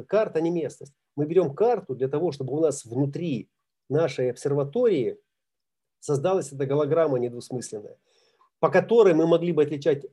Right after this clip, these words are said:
то от этого в материальном мире – но не пытаясь одно заменить другим. То есть у нас есть матрица, то есть у нас есть проекция и есть живой материал, который по большей части искажен,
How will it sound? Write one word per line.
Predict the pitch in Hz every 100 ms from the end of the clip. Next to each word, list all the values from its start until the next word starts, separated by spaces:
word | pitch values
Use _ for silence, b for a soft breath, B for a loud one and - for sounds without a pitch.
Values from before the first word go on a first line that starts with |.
| -
то | - 180 -
от | 139
этого | 151 131 110 107
в | 107 123
материальном | 147 143 160 143 120 120
мире – | 120 98 - _ b b -
но | 143
не | 180
пытаясь | 180 185 214 202 143
одно | - 139 139 196
заменить | 139 139 151 139
другим. | 135 139 127 104 - _ _ _ _
То |
есть | 139
у | 175
нас | 202 196 -
есть | 170 190 135 - - _ _ _ _ _ _ _
матрица, | 151 226 220 165 139 110
то | - -
есть | 139
у | 147
нас | 151 165
есть | 139
проекция | - 147 170 139 - 117 104
и | -
есть | 160 170 202 214 - -
живой | 127 147 156 180 170
материал, | 143 139 131 131 104 -
который | 135 135 233 233 170 104 - -
по |
большей | 135 175 143 139
части | - 151 - 127
искажен, | 180 135 - 165 139 165 120 -